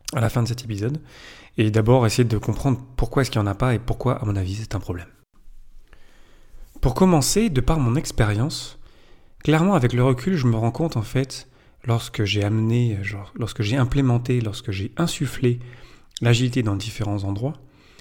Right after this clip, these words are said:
mes différents clients n'avaient pas le même objectif avec l'agile. Qu'ils soient placés en haut de la pyramide, c'est-à-dire plutôt au niveau du, du board, euh, du comité de direction, ensuite, euh,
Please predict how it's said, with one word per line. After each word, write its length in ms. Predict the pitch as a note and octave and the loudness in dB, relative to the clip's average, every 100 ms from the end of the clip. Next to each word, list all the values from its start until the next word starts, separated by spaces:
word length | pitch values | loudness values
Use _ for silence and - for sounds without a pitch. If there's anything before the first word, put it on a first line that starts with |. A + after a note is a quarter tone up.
| - _ _ _ | -20 _ _ _
mes 100 | A#2+ | -2
différents 380 | A#2 E3+ - C3+ | 0 0 2 2
clients 300 | C3 B2+ C#3 | 2 0 2
n'avaient 280 | E3 A2 G#2+ | 2 2 0
pas 320 | - C#3 D#3+ - | 0 0 -2 -2
le 100 | A2+ | 2
même 180 | C3+ C#3+ | 2 0
objectif 720 | B2+ A#2 A#2+ - B2+ D3 - - - | -2 0 -2 -2 -6 -6 -12 -12 -4
avec 220 | G#2+ - | -4 -2
l'agile. 320 | G#2 F2 E2+ - _ - - - - - - - _ - | -4 -6 -10 -18 _ -20 -20 -20 -20 -20 -20 -20 _ -4
Qu'ils 140 | - A#2+ | 0 2
soient 260 | - C3 | 4 2
placés 420 | B2+ B2 B2 C3 - | 4 2 4 0 2
en 80 | C3+ | 2
haut 100 | C#3+ | 2
de 40 | |
la 100 | B2+ | 2
pyramide, 580 | A#2 A#2+ A2+ A#2+ A#2+ G#2 | 0 0 2 2 2 0
c'est-à-dire 360 | F2+ G2+ G2+ G#2 | -2 -2 -2 -4
plutôt 280 | G2+ - | -8 -4
au 180 | G#2 F#2+ | -2 -2
niveau 260 | F#2+ F#2+ G2 | -2 -2 -2
du, 240 | F#2+ F2+ | -4 -6
du 120 | F#2+ | -4
board, 400 | G2 A#2 D3+ C3 F#2+ - - - - - | 0 2 2 -2 -6 -16 -20 -20 -20 -10
euh, 40 | G2 | -8
du 220 | F#2 F#2 | -6 -6
comité 380 | - G#2+ G2+ A2 | -2 0 0 -2
de 40 | |
direction, 540 | G2+ G2 F#2+ - G#2+ G#2+ - - - - - _ _ - | -2 -2 -4 -2 -4 -4 -14 -20 -20 -20 -20 _ _ -2
ensuite, 580 | A#2+ - C3 B2 - - - - | 0 2 0 -2 -16 -16 -20 -10
euh, 260 | G#2+ G2 G2+ | -6 -6 -6